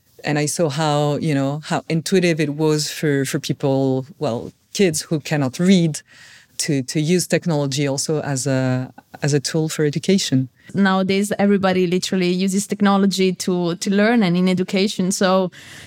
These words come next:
Speaker 2: kudos to you for understanding this back in <laughs> twenty fourteen, really.
Speaker 1: I was the, the C E O slash product owner slash product manager of the <laughs> company. You know, it was a startup, so you wear a lot of hats.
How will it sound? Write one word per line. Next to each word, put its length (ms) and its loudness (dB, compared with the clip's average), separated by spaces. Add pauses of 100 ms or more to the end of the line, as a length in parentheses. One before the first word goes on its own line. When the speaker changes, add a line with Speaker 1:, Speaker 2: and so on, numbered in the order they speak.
Speaker 2:
kudos 380 0
to 100 -4
you 500 0
for 180 -2
understanding 600 2
this 220 2
back 320 0
in 260 4
<laughs> 60 -8
twenty 260 2
fourteen, 680 2
really. 540 2 (840)
Speaker 1:
I 80 0
was 260 0
the, 600 0 (160)
the 220 -4
C 400 0
E 60 2
O 260 0
slash 880 -2 (240)
product 1080 0
owner 720 0 (100)
slash 520 -2
product 440 0
manager 640 0
of 200 -8
the 80 0
<laughs> 100 -2
company. 400 2
You 100 0
know, 100 4
it 60 2
was 140 0
a 60 -2
startup, 340 -2
so 100 -2
you 140 0
wear 260 2
a 80 -2
lot 140 2
of 120 0
hats. 420 -2